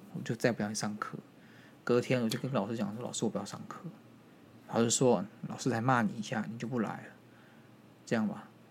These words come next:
你等一下再跟，把那个叫妈妈打给老师，老师再跟他讲一下。”然后我就：“好。”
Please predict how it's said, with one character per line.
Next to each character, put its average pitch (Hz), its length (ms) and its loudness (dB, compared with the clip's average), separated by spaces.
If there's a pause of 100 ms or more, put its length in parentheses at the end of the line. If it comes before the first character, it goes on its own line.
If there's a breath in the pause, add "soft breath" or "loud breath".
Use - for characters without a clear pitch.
(180)
你 135 180 0
等 123 120 2
一 107 40 0
下 123 120 2
再 120 120 0
跟， 123 220 -2 (260)
把 107 140 4
那 127 180 2
个 117 240 4
叫 131 160 6
妈 123 100 4
妈 123 160 4
打 110 160 2
给 110 80 2
老 104 220 0
师， - 180 -6
老 - 160 -6
师 117 60 -4
再 113 100 0
跟 110 160 -2
他 107 60 -2
讲 107 200 -6
一 - 120 -12 (100)
下。” 143 60 -14 (1500 loud breath)
然 107 100 0
后 127 100 8
我 113 120 2
就 123 380 6
：“好。” - 400 -6